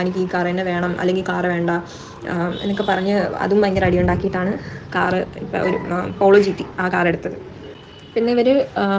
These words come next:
ഇവിടെ പു-, വാടക വീട്ടിലായിരുന്നു. അപ്പോൾ പുതിയതായിട്ട് വീട് വാങ്ങാൻ പോയി. വീട് വാങ്ങാൻ നോക്കിയപ്പോൾ ഇവനത് വീട് ഇഷ്ടപ്പെട്ടില്ല. വീട് ഇഷ്ടപ്പെട്ടില്ല, വീടിന് മുറ്റമില്ല, അതുകൊണ്ട് ഇത് വേണ്ട, വീട് വേറെ വെക്കാമെന്നുള്ള രീതിയിലായിരുന്നു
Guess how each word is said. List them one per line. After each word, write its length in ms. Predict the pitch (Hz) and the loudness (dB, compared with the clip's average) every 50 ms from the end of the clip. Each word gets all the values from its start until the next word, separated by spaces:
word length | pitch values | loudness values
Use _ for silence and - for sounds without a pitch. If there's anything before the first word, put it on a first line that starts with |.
| 196 190 190 190 - - | 0 0 -2 -2 -2 0
ഇവിടെ 160 | 214 214 220 220 | 2 2 2 2
പു-, 120 | 233 220 220 214 | 0 0 2 2
വാടക 200 | 202 202 208 220 233 | 4 6 6 6 6
വീട്ടിലായിരുന്നു. 380 | 220 214 202 185 180 180 196 | 6 4 2 2 2 0 -2
അപ്പോൾ 120 | 196 202 202 | -2 -2 -2
പുതിയതായിട്ട് 380 | 196 196 208 214 214 208 220 226 220 | 2 2 4 4 4 2 2 0 0
വീട് 160 | 208 214 226 247 233 | 2 4 6 6 6
വാങ്ങാൻ 220 | 202 185 185 185 190 - - 170 - | 6 4 2 0 -2 -4 -6 -4 0
പോയി. 180 | 185 170 151 147 - - - - - - - - - - | 0 0 0 -2 -6 -10 -12 -12 -12 -14 -14 -12 -2 2
വീട് 140 | 208 208 226 | 4 6 6
വാങ്ങാൻ 180 | 220 214 214 208 | 6 6 4 4
നോക്കിയപ്പോൾ 280 | 196 202 208 196 214 214 | 2 0 0 2 4 4
ഇവനത് 240 | 202 220 220 214 214 220 | 4 4 4 2 2 2
വീട് 140 | 208 202 214 | 2 2 2
ഇഷ്ടപ്പെട്ടില്ല. 320 | 208 - - - - 165 170 175 | 0 0 -2 -2 0 2 2 2
വീട് 100 | 180 202 | 0 0
ഇഷ്ടപ്പെട്ടില്ല, 280 | - - 202 196 214 214 | -2 0 2 4 4 4
വീടിന് 180 | 214 214 220 220 | 4 4 4 4
മുറ്റമില്ല, 400 | 208 202 - - 226 202 180 190 196 | 2 2 2 4 4 4 4 4 2
അതുകൊണ്ട് 200 | 196 196 196 196 190 | 2 2 2 2 2
ഇത് 60 | 196 185 | 2 2
വേണ്ട, 160 | 180 190 185 | 2 0 0
വീട് 200 | 196 190 185 185 | -2 0 0 0
വേറെ 200 | 190 190 185 190 | 0 2 2 0
വെക്കാമെന്നുള്ള 560 | 185 185 180 - - 190 196 196 190 180 180 180 180 | 0 -2 -4 -4 -2 0 2 2 2 2 2 2 2
രീതിയിലായിരുന്നു 500 | 185 185 190 185 175 180 180 180 185 | 2 2 0 0 2 0 0 0 -2